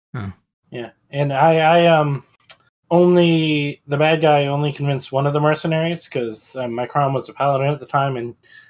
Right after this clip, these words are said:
Speaker 2: after clearing out the right half of the map by moving up, I, af-, you know, sent Crom up within range and the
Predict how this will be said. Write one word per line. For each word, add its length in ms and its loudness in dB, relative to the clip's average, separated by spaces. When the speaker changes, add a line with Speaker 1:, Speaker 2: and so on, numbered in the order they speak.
Speaker 2:
after 480 0
clearing 420 -4
out 240 2
the 120 -2
right 200 -2
half 240 0
of 80 -12
the 60 -6
map 340 -4
by 220 -4
moving 420 -8
up, 260 -6
I, 260 -8
af-, 240 -2
you 120 -10
know, 120 -8
sent 380 -8
Crom 340 -2
up 280 -4
within 340 -6
range 540 -4
and 240 -8
the 140 -10